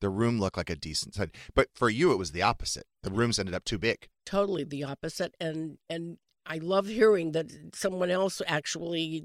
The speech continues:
Speaker 2: you know, y-, you can't tell about the scale. I, I, when I built my apartment, I really did mock-ups of almost every room, it w-, you know, in, in thin wood strips so that I could see.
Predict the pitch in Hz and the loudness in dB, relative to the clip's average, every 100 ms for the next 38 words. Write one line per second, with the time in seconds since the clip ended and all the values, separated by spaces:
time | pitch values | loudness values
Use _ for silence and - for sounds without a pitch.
0 | - 170 165 156 156 160 - - 165 - | -10 -6 -4 -4 -8 -14 -18 -16 -12 -8
1 | 170 - 165 156 151 - 151 - 185 208 | -6 -4 -2 -2 -4 -6 -12 -4 -2 -2
2 | 160 - _ _ _ 156 165 - 165 156 | -4 -12 _ _ _ -4 -4 -4 -6 -6
3 | 147 151 165 165 156 147 202 - 180 175 | -8 -12 -6 -4 -4 0 -2 0 -4 -4
4 | 160 185 202 - 151 - 160 160 160 156 | -4 -4 -6 -4 -8 -6 -6 -4 -4 -6
5 | _ _ _ _ _ _ 160 185 214 202 | _ _ _ _ _ _ -8 -2 0 -2
6 | 151 165 160 151 165 185 - 139 - - | -2 -4 -4 -4 -4 -4 -6 -8 -8 -14
7 | - - - 156 - 180 196 180 - 170 | -14 -12 -8 -8 -6 -6 -2 -4 -4 -4
8 | 151 156 151 170 131 - 139 _ _ _ | -4 -4 -2 -2 -4 -8 -16 _ _ _
9 | _ _ _ _ 160 170 185 185 190 175 | _ _ _ _ -12 -10 -10 -10 -4 -2
10 | 165 160 160 - - 170 170 160 165 - | 0 -2 -4 -6 -4 -4 -4 -8 -14 -18
11 | _ 226 208 196 180 190 170 143 - 190 | _ 0 2 0 0 0 0 -6 0 0
12 | - - 165 147 156 165 156 139 - 202 | 0 -4 -6 -2 -4 -2 -6 -6 -4 -2
13 | 156 147 | -4 -6